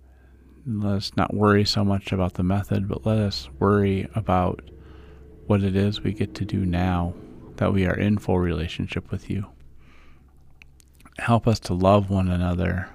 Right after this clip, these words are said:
as you've loved us. Help us to love each other as Christ showed us, your Son showed us to love. We pray all this in his name,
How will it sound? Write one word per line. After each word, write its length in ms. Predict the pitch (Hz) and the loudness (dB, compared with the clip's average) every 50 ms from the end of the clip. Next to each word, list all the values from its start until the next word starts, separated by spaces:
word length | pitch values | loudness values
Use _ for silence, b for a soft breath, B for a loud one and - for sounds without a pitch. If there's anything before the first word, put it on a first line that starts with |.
| B B B B B _ - | B B B B B _ -2
as 260 | - 95 98 95 - | 0 0 0 0 2
you've 200 | 101 98 95 95 | 0 0 2 0
loved 340 | 90 90 90 90 90 - 95 | 0 0 0 0 -2 -2 -2
us. 480 | 92 90 92 98 - - - - - _ _ b b b b b b b b b b b b b - | -2 -2 -2 -4 -6 -10 -16 -16 -20 _ _ b b b b b b b b b b b b b -6
Help 260 | - - 107 - - | -4 -4 -4 -2 -2
us 120 | 110 104 | -4 -4
to 160 | - - - 98 | -4 -4 -4 -4
love 460 | 92 98 104 101 104 107 107 104 - | -4 -2 0 0 2 2 0 0 -2
each 240 | 107 101 - - 101 | -4 -4 -4 -4 -4
other 540 | 98 92 95 92 92 95 104 98 92 - - - _ _ - - | -2 -2 0 0 -2 -2 -4 -6 -8 -12 -18 -20 _ _ -12 -6
as 200 | - 98 92 - | -4 -4 -4 -6
Christ 420 | - - - - 98 92 95 - | -10 -12 -6 -4 -2 -2 -2 -4
showed 320 | - - - 95 95 95 92 | -6 -6 -2 -2 -2 -2 -2
us, 340 | 92 92 92 - - - - | -2 -4 -4 -6 -8 -10 -6
your 160 | - 104 92 92 | -6 -4 -4 -4
Son 380 | - - 101 95 98 98 95 92 | -4 -2 -2 -2 -2 -2 -4 -4
showed 260 | - 95 95 92 87 | -4 -2 -2 -2 -2
us 220 | 87 92 - - | -4 -4 -6 -10
to 160 | - - - | -12 -8 -6
love. 320 | 101 90 85 82 82 95 98 - - - - B B B B B B B B B B B B B B B B B B B B B B B B - | -4 -4 -4 -4 -6 -6 -8 -12 -16 -20 -20 B B B B B B B B B B B B B B B B B B B B B B B B 0
We 80 | 113 101 | 0 0
pray 240 | - - 107 101 | 0 2 2 2
all 240 | 92 - 104 104 104 | 4 4 4 2 2
this 380 | 104 107 104 98 98 - - - | 2 2 0 0 0 -4 -4 -4
in 80 | 87 | -4
his 260 | 87 90 92 92 - - | -2 -2 -4 -4 -4 -2
name, 400 | 95 92 90 90 87 87 90 | 0 0 0 0 -2 -4 -6